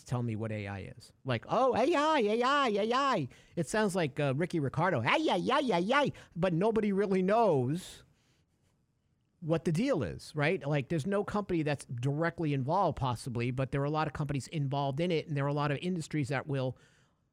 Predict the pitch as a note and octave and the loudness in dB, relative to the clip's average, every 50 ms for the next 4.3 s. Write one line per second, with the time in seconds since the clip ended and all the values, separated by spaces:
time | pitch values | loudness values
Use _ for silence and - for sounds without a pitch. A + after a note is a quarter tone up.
0 | _ _ _ - - D3+ D3+ D3+ - - - D3 C3+ - - G3+ F#3 - F#3 - | _ _ _ -4 -2 0 0 0 -2 -2 -2 -2 -2 0 0 -2 0 -2 -2 -2
1 | - F3 E3 D#3 E3 D#3+ D#3 D#3+ D#3 D3+ A2+ A2 - - E3+ D#3+ D#3 D#3 - - | 0 0 2 2 2 2 2 2 0 -2 -4 -6 -4 -2 0 2 2 0 0 0
2 | D#3+ C#3 - - D#3 C#3+ C#3+ D3 D3 C#3+ - - - _ _ _ _ _ _ _ | -2 -2 -2 -2 -2 0 2 0 0 -2 -4 -12 -20 _ _ _ _ _ _ _
3 | _ _ _ _ _ _ _ - C#3 - - E3 D#3 C#3 - - B2+ A#2 G3+ A3 | _ _ _ _ _ _ _ -8 -8 -4 -2 -2 -2 -2 -2 -4 -2 0 0 2
4 | F3+ B2 - - C#3+ A2+ | 2 0 0 -2 -4 -4